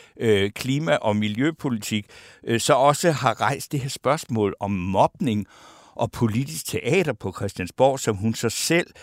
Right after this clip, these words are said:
altså, hvad skal man sige, er, er helt er hævet over at deltage. Alt, hvad de andre laver, er teater, og det synes hun er et kæmpestort problem for demokratiet. Der så jeg så hende her, Karin Liltorp, på, for,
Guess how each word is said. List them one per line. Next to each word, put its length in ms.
altså, 320
hvad 140
skal 140
man 80
sige, 200
er, 220
er 100
helt 440
er 80
hævet 640
over 380
at 200
deltage. 340
Alt, 180
hvad 120
de 140
andre 320
laver, 340
er 240
teater, 520
og 120
det 100
synes 260
hun 180
er 60
et 120
kæmpestort 560
problem 380
for 120
demokratiet. 640
Der 80
så 220
jeg 120
så 100
hende 260
her, 140
Karin 380
Liltorp, 520
på, 300
for, 260